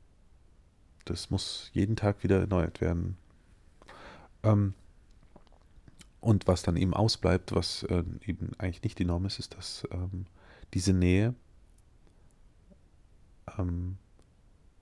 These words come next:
wenn sie nicht erneuert wird, automatisch, äh, wieder auseinander, auseinanderdriftet und dass man sich eben, obwohl man sich mal sehr nahe war, sie auch wieder voneinander distanzieren kann, ohne dass jetzt, äh, dass jetzt einer der beiden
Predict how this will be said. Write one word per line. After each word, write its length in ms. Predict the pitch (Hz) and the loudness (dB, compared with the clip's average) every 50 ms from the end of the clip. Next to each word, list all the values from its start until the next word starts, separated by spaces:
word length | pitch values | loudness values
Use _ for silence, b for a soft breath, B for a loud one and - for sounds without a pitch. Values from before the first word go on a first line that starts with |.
| - - - | -20 -2 2
wenn 160 | 107 101 98 | 4 4 6
sie 80 | 92 92 | 4 4
nicht 160 | 95 92 - | 4 4 4
erneuert 460 | 92 92 90 87 85 85 85 82 - | 4 4 6 6 6 4 4 4 2
wird, 240 | 90 92 - - - | 2 2 2 2 0
automatisch, 800 | 98 92 - - 87 87 87 87 - 90 - - - - - - | 0 0 2 2 4 4 4 2 2 -2 -4 -4 -6 -10 -8 -4
äh, 180 | - 87 85 90 | -2 -2 -2 0
wieder 340 | - 87 85 85 85 85 - - - | 0 0 2 0 0 -2 -6 -12 -10
auseinander, 680 | 151 113 - - 90 87 85 82 82 82 85 - - - - | -8 -6 -4 -2 0 2 2 2 0 0 -2 -4 -6 -4 0
auseinanderdriftet 920 | - 98 - - 92 92 92 92 92 90 - 98 104 - - - - - B B B B B B B B B | 0 2 2 4 6 6 8 8 6 6 8 6 6 6 6 4 4 4 B B B B B B B B B
und 180 | - - 98 87 | 0 2 4 4
dass 160 | 92 - - | 2 2 2
man 100 | - 90 | 2 2
sich 220 | 87 87 - - - | 2 2 0 2 2
eben, 340 | 92 92 87 85 85 82 b b b b b b b b | 2 2 4 2 0 0 b b b b b b b b
obwohl 320 | - 82 85 90 113 127 | 0 4 10 12 12 12
man 160 | 120 90 85 82 | 12 10 8 6
sich 180 | 85 82 - | 2 0 2
mal 160 | - 85 80 | 2 2 4
sehr 160 | 80 80 80 80 | 4 4 4 4
nahe 320 | 78 78 80 82 80 78 | 4 2 2 2 2 4
war, 200 | 82 82 87 92 98 | 4 2 2 2 0
sie 240 | - - 98 85 76 - - - - | -2 0 0 0 0 -2 -6 -2 0
auch 180 | - 82 - - | 0 0 2 4
wieder 160 | 139 87 87 | 4 4 4
voneinander 460 | - - 95 87 87 87 85 85 87 | 2 0 0 2 2 2 2 0 0
distanzieren 760 | 80 - - - - - 87 82 - - - 95 92 92 95 | -2 -4 -8 -8 -6 -4 -4 -4 -4 -2 0 0 0 0 -2
kann, 320 | - - 95 95 95 95 B B B B B B B B - | -4 -2 -2 -2 -2 -4 B B B B B B B B 0
ohne 260 | - 104 107 92 87 82 | 4 6 8 8 8 6
dass 220 | 87 85 - - | 6 4 4 2
jetzt, 240 | 90 - - - - - - - - - - - - - - - - - | -2 -2 -2 -6 -10 -14 -20 -20 -20 -20 -20 -20 -20 -20 -16 -14 -8 -4
äh, 220 | - 90 85 85 | -2 -2 0 -2
dass 220 | 82 - - - - | -2 -4 -6 -6 -6
jetzt 180 | - - - | -6 -4 -2
einer 180 | - 95 90 87 | 0 2 2 2
der 120 | 82 - | 2 2
beiden 520 | - - 85 82 82 87 85 85 82 82 | 2 2 2 2 2 0 0 0 -2 -4